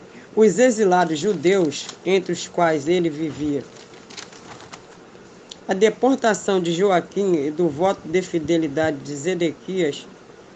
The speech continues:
torna a ser contado. Nabucodonosor retirou os líderes da terra que poderiam se revoltar a fim de que Judá pudesse permanecer como um estado dependente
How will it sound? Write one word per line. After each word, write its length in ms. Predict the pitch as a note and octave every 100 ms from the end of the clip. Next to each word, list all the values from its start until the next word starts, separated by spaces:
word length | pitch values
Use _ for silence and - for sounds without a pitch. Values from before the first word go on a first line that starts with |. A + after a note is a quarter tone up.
| - -
torna 440 | F#3 F#3+ F#3+ G3 -
a 120 | F#3
ser 340 | - F3 F3 -
contado. 640 | G3+ G#3 G3+ F3 D3+ B2 A#2+ - - - - -
Nabucodonosor 1120 | E3 F#3+ E3+ F#3 C4 A3 F#3+ F3+ D#3 C#3 G3
retirou 500 | F3+ F#3 - E3+ F3
os 120 | F#3 C#3
líderes 580 | E3 A3 G3+ E3+ D3 - -
da 200 | - E3
terra 500 | D3+ - D3+ F3 G3 G#3+ - - - - - -
que 140 | -
poderiam 720 | A3+ G#3+ G#3 F3+ F3 F3 G3 D#3+
se 200 | - E3
revoltar 800 | F#3 G3 F#3 D3+ - D3+ E3+ F3+ -
a 100 | F3+
fim 280 | F3+ G3+ G#3
de 100 | F#3+
que 180 | -
Judá 520 | F#3 E3 C3+ E3+ E3 C3 - - - -
pudesse 480 | F3+ D#3+ E3+ E3+ -
permanecer 880 | - G#3+ F#3+ F#3 E3+ D3+ - F3+ F3+
como 240 | - G#3+ A3
um 60 |
estado 440 | F#3+ - - D#3+ D#3
dependente 880 | C#3+ G#3+ G#3+ G3+ D#3+ D#3 E3+ F3